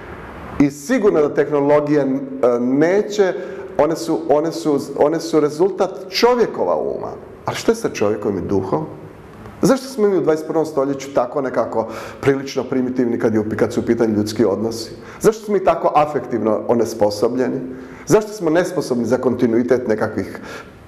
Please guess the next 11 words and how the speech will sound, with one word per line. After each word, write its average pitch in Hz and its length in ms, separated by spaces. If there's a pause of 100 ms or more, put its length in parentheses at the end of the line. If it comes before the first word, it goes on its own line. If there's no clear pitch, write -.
(140)
prijateljstava, 110 1080
a 98 40
ja 98 120
ću 98 140
reći 98 180
još - 120
ozbiljnije, 101 540
za, 92 140
recimo, 85 380 (340)
izdržati 104 560 (640)
jedan 104 280